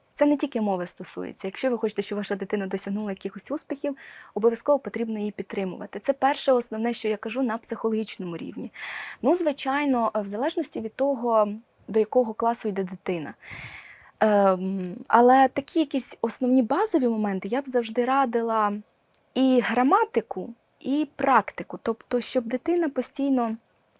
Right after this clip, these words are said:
знаходилась в чеському середовищі. До речі, я написала чек-лист. Я задала, написала чек-лист для того, як допомогти своїй дитині вивчити чеську мову, бо я пройшла цей шлях сама. Що саме робила я, я можу поділитись. Е,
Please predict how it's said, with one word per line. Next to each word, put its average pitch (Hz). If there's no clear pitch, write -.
знаходилась 254
в -
чеському 214
середовищі. 196
До 240
речі, 254
я 247
написала 233
чек-лист. 220
Я 220
задала, 214
написала 220
чек-лист 226
для 214
того, 254
як 294
допомогти 269
своїй 240
дитині 240
вивчити 220
чеську -
мову, 190
бо 196
я 285
пройшла 269
цей 247
шлях 233
сама. 208
Що 349
саме 262
робила 208
я, 247
я 285
можу 214
поділитись. 214
Е, 214